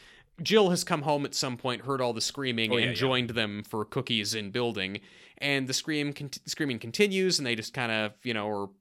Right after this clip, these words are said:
Speaker 1: the, the adults are all sitting there talking through it, and then finally it stops, and Marty's about to go upstairs, and Tim says, "Wait, don't, it might be a trap." But then Claire comes down and sheepishly, politely asks,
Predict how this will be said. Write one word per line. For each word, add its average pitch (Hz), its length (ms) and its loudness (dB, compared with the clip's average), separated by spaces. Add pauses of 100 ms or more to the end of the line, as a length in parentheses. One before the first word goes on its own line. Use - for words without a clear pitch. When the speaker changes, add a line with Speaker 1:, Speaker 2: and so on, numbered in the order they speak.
(140)
Speaker 1:
the, 110 240 -2
the 113 140 4
adults 120 340 0
are 120 60 -2
all 110 100 -2
sitting 110 220 -2
there 110 120 -4
talking 110 420 -4
through 151 240 -2
it, 147 180 -2
and 120 220 -2
then 117 240 2
finally 123 420 -2
it 101 100 -8
stops, - 580 -2 (480)
and 113 760 0 (320)
Marty's 120 380 0
about 110 200 2
to 117 40 -4
go 107 100 0
upstairs, 123 440 -2
and 110 100 -12
Tim 127 140 -4
says, 107 240 -4
"Wait, 110 220 -4
don't, 95 180 -6
it 87 60 -12
might 95 160 -6
be 90 100 -6
a 87 40 -4
trap." 92 380 -4
But 127 120 -8
then 123 140 -2
Claire 135 260 0
comes 123 260 -6
down 117 280 -2
and 104 80 -6
sheepishly, 110 560 -6
politely 107 440 -4
asks, - 480 -2